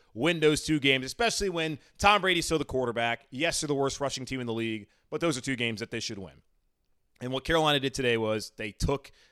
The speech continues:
all the advantage that they had in their hands of being able to just win out, be nine and eight, be division champs. Now, they can still be eight and nine division champs, as I broke down earlier, and I just told y'all. But losing this game, it sucks 'cause you're sitting here hoping that Cincinnati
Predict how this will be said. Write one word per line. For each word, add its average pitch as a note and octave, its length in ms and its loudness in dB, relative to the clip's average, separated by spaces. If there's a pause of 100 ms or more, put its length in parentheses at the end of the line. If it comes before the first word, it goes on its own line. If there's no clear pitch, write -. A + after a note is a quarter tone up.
(240)
all C3+ 400 4
the C3+ 140 -4
advantage B2 300 -2
that A2+ 80 -12
they A#2+ 80 -2
had A2 240 2
in A2 80 -6
their A2 120 -4
hands F#2 360 -8
of A2 120 -14
being G#2+ 140 -4
able G2 140 -4
to - 20 -8
just E2+ 200 -12
win A#2+ 200 0
out, G#2+ 300 -6 (460)
be B2+ 120 0
nine A#2+ 220 0
and G#2+ 100 -2
eight, G2+ 260 -4 (100)
be A#2+ 100 -4
division G#2 300 -6
champs. E2+ 280 -16
Now, G#2 60 -10
they A#2 80 -4
can C3 120 -8
still F#3 180 0
be F3+ 140 0
eight F3 120 0
and D3+ 80 -8
nine D3 280 0
division B2+ 260 -2
champs, A#2+ 300 -4
as A2+ 100 -8
I G#2+ 40 -10
broke A#2+ 240 -6
down A2+ 160 -4
earlier, A2+ 360 0 (200)
and A2+ 80 -10
I A2+ 40 -6
just A2 160 -10
told A2+ 240 -2
y'all. D2 260 -12 (600)
But A#2+ 60 -4
losing D3+ 260 4
this D#3+ 100 -2
game, D#3+ 400 0 (220)
it D3 100 0
sucks - 320 8
'cause B2+ 160 -6
you're C#3 80 0
sitting D#3 260 0
here D#3+ 140 4
hoping D3 420 8
that B2+ 160 0
Cincinnati C#3 640 -2